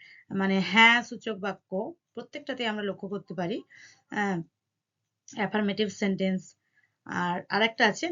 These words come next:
নেগেটিভ সেন্টেন্স, না সূচক বাক্য। ওকে, এগুলো আমরা পরে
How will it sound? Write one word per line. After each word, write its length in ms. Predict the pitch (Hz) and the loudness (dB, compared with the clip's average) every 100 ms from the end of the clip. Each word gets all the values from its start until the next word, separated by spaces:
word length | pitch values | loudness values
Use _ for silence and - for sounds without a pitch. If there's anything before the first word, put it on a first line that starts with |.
| 254 | 2
নেগেটিভ 320 | 202 185 185 165 - | 2 -2 -4 -6 -4
সেন্টেন্স, 380 | 165 156 160 156 - - - _ _ _ _ _ _ _ | -4 -4 -6 -8 -12 -20 -20 _ _ _ _ _ _ _
না 260 | 190 208 226 247 | -2 4 4 2
সূচক 280 | 185 160 170 175 | -2 -6 -6 -4
বাক্য। 260 | 160 - 170 151 _ _ _ _ _ | -6 -8 -10 -10 _ _ _ _ _
ওকে, 180 | - 151 156 _ _ _ _ _ _ _ _ _ _ - - | -6 -6 -6 _ _ _ _ _ _ _ _ _ _ -20 -10
এগুলো 160 | 302 294 | 0 2
আমরা 120 | 254 254 220 | 2 0 2
পরে 200 | 214 | 4